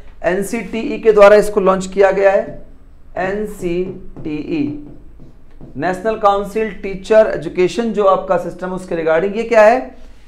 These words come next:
कि टीचर्स का वन टाइम रजिस्ट्रेशन प्रोसेस है, ठीक है, और ये आजकल डिजी लॉकर पे भी आप इसको सर्टिफिकेट है, ये आप डाउनलोड कर सकते हैं। तो उसमें क्या होगा कि पंजीकरण करना आसान है उन टीचर्स के लिए, ठीक है।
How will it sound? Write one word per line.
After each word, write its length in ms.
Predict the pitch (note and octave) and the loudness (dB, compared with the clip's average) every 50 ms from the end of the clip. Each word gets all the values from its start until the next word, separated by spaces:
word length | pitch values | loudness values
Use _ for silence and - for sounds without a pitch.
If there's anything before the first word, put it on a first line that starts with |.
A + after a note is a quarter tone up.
| - - - - - - - - | -20 -18 -18 -18 -16 -16 -6 -6
कि 80 | G#3 | -6
टीचर्स 460 | G#3 G#3+ G#3 G3+ - A3+ A#3 A3+ A3+ | -4 -4 -6 -2 0 -2 -2 -2 -6
का 260 | - - A#3 A3+ A3+ A3 | -2 6 8 8 8 8
वन 280 | A3 F#3+ F#3+ G3 G3 | 8 4 0 0 0
टाइम 260 | F#3+ G3+ A3 A3+ A3 | 2 2 2 2 2
रजिस्ट्रेशन 540 | G3 F#3 F3 F#3+ F#3+ - - G3 F#3+ - G#3+ | 0 -2 -4 -4 -4 -4 -6 -4 -4 -4 -6
प्रोसेस 560 | G3+ G#3 - F#3 F3 E3+ F3 G#3 G#3 G#3 G#3 | -6 -4 0 0 0 0 0 -2 -4 -2 -4
है, 220 | A3 A#3 A#3 - - - | -6 -6 -6 -10 -12 -8
ठीक 160 | - G#3 A3 | -6 0 2
है, 360 | G#3+ E3+ - - - - - - - - - | 2 2 2 0 -8 -16 -18 -18 -18 -12 -4
और 320 | - E3+ E3+ F3+ F3+ F3 | 4 4 6 6 6 4
ये 460 | F#3 F#3 F3 D#3+ - - - - - - | 4 2 2 0 -2 -4 -8 -10 -6 -2
आजकल 420 | B2+ D3+ D#3 D3+ - - F#3 F3 | -2 -2 -2 -4 -2 2 2 2
डिजी 300 | E3 D3+ D3+ F3 F3 G3 | 2 2 -2 -2 -2 -2
लॉकर 320 | F#3+ F#3 F#3+ F#3 F#3 G#3+ A3 | 2 2 2 2 2 -2 -2
पे 160 | - A3 G#3+ | 0 0 0
भी 140 | F#3+ G3+ G#3 | 2 2 2
आप 180 | G3 G3 G3 | 4 4 2
इसको 300 | G3 G3 - - G3 F3+ | -2 -4 -2 -4 -4 -4
सर्टिफिकेट 600 | E3+ - F#3 F3+ - A3+ G3+ G#3+ G#3+ A#3 A#3 - | -2 -2 -4 -4 -4 -8 -8 -4 -2 -2 0 0
है, 60 | A#3+ A#3 | 2 4
ये 80 | A3+ | 6
आप 240 | A#3 G#3+ G#3 - - | 6 6 6 4 4
डाउनलोड 440 | F#3 F3 F3+ F3+ F#3 G#3 A3+ G#3+ G#3+ | 2 2 2 4 4 4 4 4 4
कर 100 | G#3+ F#3 | 0 0
सकते 340 | - - F3 F3 - - G3+ | 0 0 -4 -6 -4 -8 -8
हैं। 300 | G#3 A#3 F4 - - - - - - - - - - | -8 -8 -10 -12 -16 -20 -20 -20 -20 -20 -18 -6 0
तो 60 | G3+ | 0
उसमें 280 | G3+ G3 G3 A3+ A#3+ A#3 | 0 0 0 -4 -2 4
क्या 120 | A#3+ A#3+ | 6 6
होगा 220 | G#3+ G#3+ A3 A#3 | 6 6 6 2
कि 220 | A3+ A#3 - A#3+ A3+ | 0 0 -4 -6 -6
पंजीकरण 760 | A3+ - - G#3+ G#3 G#3+ G3+ G#3 A#3+ A#3+ B3 B3+ B3 A#3+ G3+ | -6 -2 -2 0 0 0 -2 -4 -4 2 2 2 2 2 2
करना 260 | A#3 G#3 G3+ G#3 G#3+ | 2 2 2 4 0
आसान 580 | G#3+ F3+ F3 F3+ F3+ F3+ - G3+ G3+ G#3 G3 | 2 2 2 2 2 2 0 0 0 2 0
है 180 | - A#3+ B3 - | -2 -4 -4 -6
उन 140 | - F3+ F3+ | -6 -8 -6
टीचर्स 480 | F3 F3+ E3+ E3 - G3 G3 F#3+ - | -4 -4 -4 -2 -2 -4 -4 -4 -6
के 120 | - D#3+ C3+ | -8 -8 -6
लिए, 200 | B2 B2+ C3 B2+ | -6 -6 -8 -8
ठीक 180 | - - G3+ | -8 -2 -2
है। 400 | A#3+ F3 - - - - - - | 0 -2 -2 -4 -12 -18 -18 -20